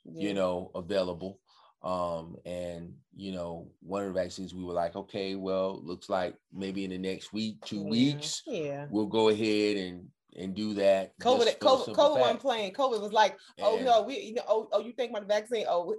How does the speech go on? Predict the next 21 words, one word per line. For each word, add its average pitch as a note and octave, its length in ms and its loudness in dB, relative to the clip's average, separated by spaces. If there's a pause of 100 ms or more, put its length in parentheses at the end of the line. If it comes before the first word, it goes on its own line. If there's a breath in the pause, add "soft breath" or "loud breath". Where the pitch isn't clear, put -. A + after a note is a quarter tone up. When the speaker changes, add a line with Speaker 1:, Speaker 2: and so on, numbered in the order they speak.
(160)
Speaker 2:
we A#3 40 6
already G3+ 240 6
got E3+ 380 0
you. F3+ 120 -6
We A3 100 6
Speaker 1:
Yeah. A3+ 120 12
Speaker 2:
already, A3 240 6
we, C4+ 160 4
we A3+ 80 4 (120)
Speaker 1:
We're C4+ 40 6
Speaker 2:
already A#3+ 260 10
Speaker 1:
gonna, A3 160 2
Speaker 2:
jumped A#3+ 200 0
into A3 180 -4
your G3+ 160 4
body." F#3+ 380 0
So A3 180 4
Speaker 1:
we're D#4 80 8
gonna D4 300 10
go G3 220 6
ahead. D#3+ 640 2